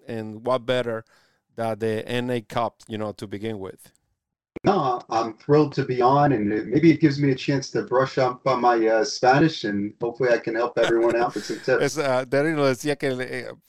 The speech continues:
Speaker 1: que gracias por la oportunidad y que, bueno, así lo, él aprovecha para, a, aprender un poco más, mejorar su, su español. Um, uh, Derek, uh, the N A Cup, eh, I would say that is the biggest event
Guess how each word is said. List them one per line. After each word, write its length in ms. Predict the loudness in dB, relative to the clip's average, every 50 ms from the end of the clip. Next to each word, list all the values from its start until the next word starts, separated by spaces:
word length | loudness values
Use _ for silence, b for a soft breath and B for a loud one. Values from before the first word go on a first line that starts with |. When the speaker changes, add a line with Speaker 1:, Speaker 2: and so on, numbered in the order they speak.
| _
Speaker 1:
que 220 | -6 -4 -2 -2 -4
gracias 400 | -2 0 -2 0 0 -2 -4 -2
por 100 | 0 0
la 60 | 0
oportunidad 640 | 0 0 -4 -2 _ -4 -4 -2 0 0 2 2 0
y 80 | 0 -2
que, 340 | -4 -4 -4 -2 -2 -4
bueno, 360 | -4 -4 -4 -4 -4 -4 -6 -6
así 260 | -8 -8 -10 -8 -4
lo, 180 | -2 0 0 0
él 260 | 0 0 -2 0 2
aprovecha 640 | 0 0 0 0 0 2 2 0 0 0 -2 -2 0 _
para, 380 | 0 0 2 0 0 -2 -4
a, 480 | -6 -10 -16 -16 -12 -10 -10 -10 -12 -14 -10
aprender 480 | -10 -8 -6 -6 -6 -6 -6 -6 -6 -6
un 100 | -6 -6
poco 280 | -6 -8 -6 -6 -8 -6
más, 440 | -4 -4 -4 -4 -6 -8 -16 -16 -16 -12
mejorar 460 | -12 -10 -8 -6 -4 -2 -2 -2 -2
su, 280 | -4 -10 -12 -12 -12 -16 b b b b b b b
su 180 | b -10 -4 -2
español. 520 | -2 -2 _ -4 -6 -4 -2 -4 -4 -6 b b b b b b b b b b b b b
Um, 680 | -2 -2 0 2 0 0 -2 -4 -6 -10 -12 -12 -16 -18 _ _ _ -20
uh, 180 | -18 -18 -18 -18 -20 _ _ _
Derek, 640 | -20 -20 -14 -4 0 0 2 2 2 0 -2 -4 -2
uh, 160 | 0 0 0
the 240 | 0 0 -2 -2 -2 _
N 200 | -2 -2 0 0
A 100 | -2 -4
Cup, 400 | -2 0 0 2 4 4 2 0
eh, 140 | 0 -2 -2 -2 0
I 80 | 0 0
would 160 | 0 0 -2
say 300 | -2 -2 -2 -2 -2 -4
that 200 | -4 -4 -4 -2
is 200 | -2 -2 -4 -6
the 240 | -10 -6 -6 -6 -4
biggest 340 | -4 -4 -4 -4 -4 -6
event 460 | -6 -4 -2 -2 -2 -2 -6 -10 -14